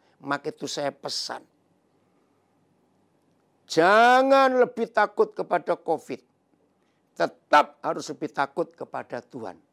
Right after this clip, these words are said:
Jujur loh, harus mengaku akan hal itu. Karena kalau kita bisa tetap takut kepada Tuhan, weh, maka hidup ini terlindung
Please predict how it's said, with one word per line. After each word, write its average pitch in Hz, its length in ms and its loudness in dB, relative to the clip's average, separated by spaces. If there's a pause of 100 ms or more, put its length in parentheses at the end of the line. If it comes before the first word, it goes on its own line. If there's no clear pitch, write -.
(340)
Jujur 208 320 2
loh, 160 200 -8 (120)
harus 151 400 -2
mengaku 202 480 -2 (320)
akan 233 320 -4
hal 277 160 6
itu. 349 380 -4 (420)
Karena 262 460 4
kalau 359 500 4
kita 180 480 -2 (240)
bisa 202 400 2
tetap 175 460 -4
takut 302 500 2
kepada 170 480 2
Tuhan, 202 640 0 (1200)
weh, 320 640 6
maka 269 480 -2
hidup 262 320 -4
ini 285 240 -2
terlindung 294 880 2